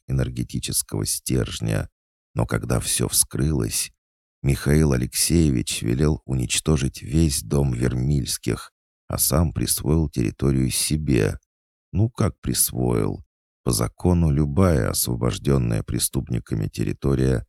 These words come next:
автоматически приписывается дому Романовых. Но продержал Михаил Алексеевич её совсем недолго.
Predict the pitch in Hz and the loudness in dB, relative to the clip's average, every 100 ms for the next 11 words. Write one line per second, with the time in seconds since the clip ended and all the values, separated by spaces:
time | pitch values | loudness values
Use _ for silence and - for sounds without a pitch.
0 | _ - - 57 53 50 - - 62 - | _ -8 -6 -2 -2 -2 -2 -2 -2 -2
1 | - - - - 73 - 67 69 - 67 | -4 -4 -6 -2 0 0 2 0 0 -2
2 | 57 55 58 55 50 50 53 65 65 53 | -2 0 0 0 0 0 0 0 0 0
3 | 53 - - - _ _ _ _ - 62 | -2 -4 -10 -20 _ _ _ _ -4 0
4 | 57 55 52 55 82 87 80 71 - 65 | 0 0 -2 0 2 2 2 0 0 0
5 | 62 55 - - - 71 67 65 - 50 | 0 -2 -6 -6 -2 0 0 -2 -6 -4
6 | 52 64 - 60 - - 69 65 62 50 | -2 -2 -2 -4 -4 -2 0 0 -2 -2
7 | 60 50 50 50 50 | -2 -2 -4 -6 -6